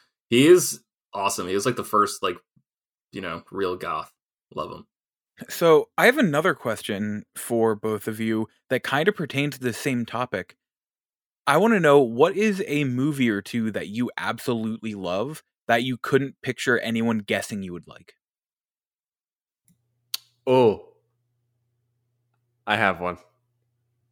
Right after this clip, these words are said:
Speaker 3: Elijah, you, I think you're gonna fall in the same camp, though.
Speaker 2: Yes.
Speaker 3: Frozen. I freaking love Frozen. I love that
Speaker 2: It's
Speaker 3: movie.
Speaker 2: so good.
Speaker 3: <laughs>
Speaker 2: So good.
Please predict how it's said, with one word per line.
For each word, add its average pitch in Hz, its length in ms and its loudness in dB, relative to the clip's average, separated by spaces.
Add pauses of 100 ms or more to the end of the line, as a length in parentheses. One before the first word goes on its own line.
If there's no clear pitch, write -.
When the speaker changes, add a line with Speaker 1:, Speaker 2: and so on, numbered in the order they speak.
Speaker 3:
Elijah, 113 400 6
you, 113 300 4
I 120 140 6
think 139 180 2
you're 117 120 2
gonna 110 140 6
fall 107 220 4
in 98 60 0
the 98 100 -2
same 98 260 -2
camp, 98 300 -6
though. 87 200 -4 (720)
Speaker 2:
Yes. 113 440 -4 (320)
Speaker 3:
Frozen. 101 580 2 (560)
I 117 120 4
freaking 123 580 2
love 107 280 4
Frozen. 98 420 0
I 113 120 4
love 107 460 4
that 98 180 4
Speaker 2:
It's 92 140 -4
Speaker 3:
movie. 85 120 -2
Speaker 2:
so 117 300 0
good. 104 320 -6 (480)
Speaker 3:
<laughs> - 640 2
Speaker 2:
So 117 400 -4
good. 104 360 -8